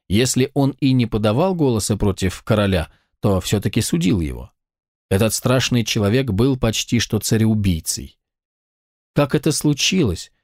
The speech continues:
что его не отдали под суд при восстановлении на престоле законных королей? Казнить его хотя и не стоило, но было бы не лишним выгнать из отечества.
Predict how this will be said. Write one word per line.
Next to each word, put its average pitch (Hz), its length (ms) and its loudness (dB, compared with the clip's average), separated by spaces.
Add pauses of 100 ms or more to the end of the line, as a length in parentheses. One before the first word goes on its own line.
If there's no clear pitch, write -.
что - 200 -2
его 107 280 2
не 107 320 2
отдали 101 420 0
под 98 240 -2
суд 135 300 -2
при 104 320 0 (160)
восстановлении 107 960 0
на 101 100 0
престоле 113 540 0
законных 110 520 -2
королей? 135 520 -4 (840)
Казнить 107 560 2
его 107 220 2
хотя 107 340 0
и 104 80 2
не 107 120 2
стоило, 101 460 -2 (360)
но 98 140 2
было 101 200 2
бы 107 140 2
не 113 160 4
лишним 127 460 0
выгнать 101 480 0
из 110 200 -2
отечества. - 800 -4